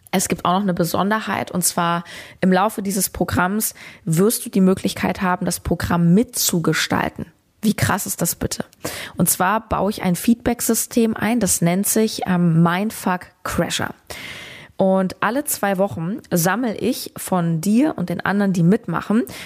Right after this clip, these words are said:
deswegen limitieren wir das auch übrigens auf ein paar Plätze, weil wenn da jetzt irgendwie zweitausend Leute kommen, ich mein, cool, habe ich viel Geld gemacht, nur dann kann ich irgendwie für die Le-, Leute gar nicht mehr im Service sein,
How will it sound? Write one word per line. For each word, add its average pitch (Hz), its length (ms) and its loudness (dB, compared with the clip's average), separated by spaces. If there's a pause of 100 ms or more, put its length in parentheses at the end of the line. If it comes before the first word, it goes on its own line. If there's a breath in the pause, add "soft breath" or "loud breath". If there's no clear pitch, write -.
deswegen 190 420 2
limitieren 202 560 2
wir 190 60 0
das 170 160 -2
auch 175 120 -2
übrigens 175 280 2
auf - 160 -4
ein 185 80 2
paar 180 180 -2
Plätze, 190 520 -2
weil 175 320 0
wenn 185 160 -2
da 185 80 0
jetzt 185 260 -2
irgendwie 190 260 -2
zweitausend 190 560 0
Leute 240 260 0
kommen, 233 240 -2
ich 196 120 -8
mein, 185 220 0
cool, 233 180 4
habe 196 120 0
ich 190 80 -6
viel 190 120 0
Geld - 240 0
gemacht, 226 360 0 (320 loud breath)
nur 202 100 4
dann 190 140 0
kann 202 240 -2
ich 214 200 -6
irgendwie 185 240 2
für 175 180 0
die 180 100 4
Le-, 180 180 4
Leute 185 320 0
gar 180 140 -2
nicht 180 160 -4
mehr 170 100 2
im 165 80 2
Service 190 600 0
sein, - 240 -8